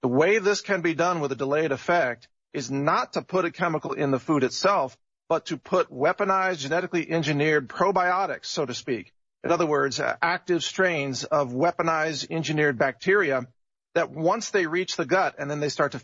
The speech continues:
feed on carbohydrates, in particular different kinds of sugars, they then produce as their byproduct toxic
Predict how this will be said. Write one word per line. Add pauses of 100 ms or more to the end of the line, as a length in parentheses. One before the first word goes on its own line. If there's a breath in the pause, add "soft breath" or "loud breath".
feed
on
carbohydrates, (280)
in
particular
different
kinds
of
sugars, (320)
they
then
produce
as
their
byproduct (420)
toxic